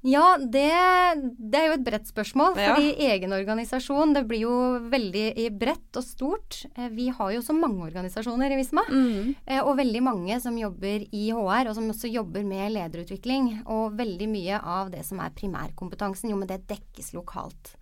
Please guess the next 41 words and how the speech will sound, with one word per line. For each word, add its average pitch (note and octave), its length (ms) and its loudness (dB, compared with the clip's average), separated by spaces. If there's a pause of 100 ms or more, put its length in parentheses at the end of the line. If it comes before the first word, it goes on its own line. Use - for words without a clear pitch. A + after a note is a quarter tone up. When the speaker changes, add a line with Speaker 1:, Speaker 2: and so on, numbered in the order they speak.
Speaker 2:
Ja. C4+ 120 -4 (400)
Speaker 1:
Eh, G#3 220 -6
og A3+ 80 -4
så A#3 240 -2
har G3 160 -2
jo G#3 80 -2
vi G3 160 -2
i G3+ 60 -2
Visma G3+ 600 -2
en G#3 200 -2
del F#3+ 340 -6
da F3 320 -6
lederutviklingsprogrammer F3+ 1700 -4
som B3+ 460 0
Speaker 2:
Mm. B3+ 60 -6
Speaker 1:
dekker F3+ 560 -8
det F#3 120 -6
sekundære, F#3 600 -4 (260)
Speaker 2:
Mm. A#3 360 -2
Speaker 1:
eh, A3 160 -6
hvor A#3 220 -2
vi B3+ 200 0
gir G3 300 -4
opplæring F#3+ 560 -6
til D4+ 240 -2
H B3+ 80 2 (160)
R-medarbeidere F3+ 800 -4
for A#3+ 120 -6
å B3 80 -2
sikre B3 320 -6
at G3 60 -6
de F#3+ 120 -4
som A#3+ 100 2
er B3 80 4
tettest A3+ 460 -8
på A3 200 0
businessen A#3 640 -2
og A3 140 -6
tettest F#3+ 360 -12
på F3+ 220 -6
lederne F3+ 520 -4